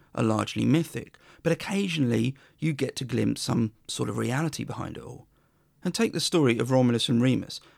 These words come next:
Again, I covered this in my Foundation of Rome episode and tried to unwrap the myth of their falling out.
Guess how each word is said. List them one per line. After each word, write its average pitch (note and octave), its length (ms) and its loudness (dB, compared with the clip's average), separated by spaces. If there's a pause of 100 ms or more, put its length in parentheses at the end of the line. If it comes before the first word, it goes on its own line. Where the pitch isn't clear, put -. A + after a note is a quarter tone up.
Again, C#3 260 2 (160)
I C#3 60 0
covered G2 260 0
this A2+ 160 -2
in A#2+ 60 4
my A#2 140 4
Foundation A2 580 -2
of A2+ 120 -6
Rome C#3 240 2
episode - 360 -8
and A2 160 -4
tried A2+ 360 -2
to - 120 -8 (300)
unwrap A2 400 0
the A2 100 -2
myth A2 260 0
of - 100 -8
their G#2+ 140 0
falling A2 400 -2
out. - 260 -4